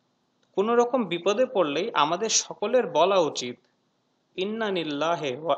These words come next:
ইন্না ইলাইহি রাজিউন", যার অর্থ হলো, "আমরা তো আল্লাহরই এবং নিশ্চিত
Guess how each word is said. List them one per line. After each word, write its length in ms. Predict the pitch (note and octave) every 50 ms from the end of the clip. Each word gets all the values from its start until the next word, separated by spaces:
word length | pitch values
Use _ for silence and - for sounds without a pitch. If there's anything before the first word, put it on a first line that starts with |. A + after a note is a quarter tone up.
| - -
ইন্না 320 | E3+ F3+ F#3+ G#3 G#3 G3+
ইলাইহি 460 | F3+ E3+ D#3+ E3 F3 E3+ E3+ E3 D3+
রাজিউন", 760 | C3 C3+ C3+ C#3 C3+ C3+ C3+ C3 C3 D3+ E3+ D#3+ C3+ A#2+ A2+ A2+ _ _ _ _ -
যার 240 | B2 C3+ C3+ D3+ D3
অর্থ 380 | - C#3 C3+ C3+ - - - B3+
হলো, 440 | A3+ F3+ D#3+ B2+ B2+ E3+ G#3+ - - _ _ _ _ -
"আমরা 300 | C#3 C#3 D3+ F3 G3+ G#3+
তো 140 | - B3
আল্লাহরই 760 | A#3+ - - D#3 F3+ G#3+ B3+ B3+ A3+ F3+ G3+ E3+ C#3 B2+ A#2 - _ _ _ _ _ _ _ _
এবং 300 | - G3 A3 B3 A#3+ A3
নিশ্চিত 520 | G3+ G#3+ C4 B3 - - - - C#3+ -